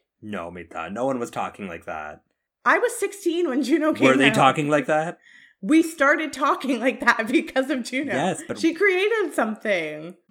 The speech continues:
Speaker 1: Which is quirky in Juno, but I think it's repetitive in Jennifer's Body.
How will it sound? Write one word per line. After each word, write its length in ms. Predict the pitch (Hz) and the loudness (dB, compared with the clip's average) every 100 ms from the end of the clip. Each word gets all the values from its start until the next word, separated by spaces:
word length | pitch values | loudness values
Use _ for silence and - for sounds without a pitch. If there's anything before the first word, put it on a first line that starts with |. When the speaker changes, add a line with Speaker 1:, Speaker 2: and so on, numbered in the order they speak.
| _ - | _ -10
Speaker 1:
Which 200 | 143 147 | -6 -4
is 100 | 160 | -6
quirky 520 | - - 175 180 202 180 | -8 2 2 2 -2 -4
in 120 | 135 | -4
Juno, 520 | 101 110 101 - - _ _ _ _ _ | -4 -4 -4 -8 -18 _ _ _ _ _
but 200 | - 110 - | -4 -4 -6
I 80 | 113 | -12
think 260 | - 139 | -4 -4
it's 140 | 131 117 | -4 -6
repetitive 640 | 107 - - 110 101 95 | -8 -8 -6 -6 -4 -6
in 80 | 98 | -6
Jennifer's 420 | 95 87 82 87 | -8 -8 -10 -14
Body. 460 | 82 78 73 71 | -10 -10 -10 -16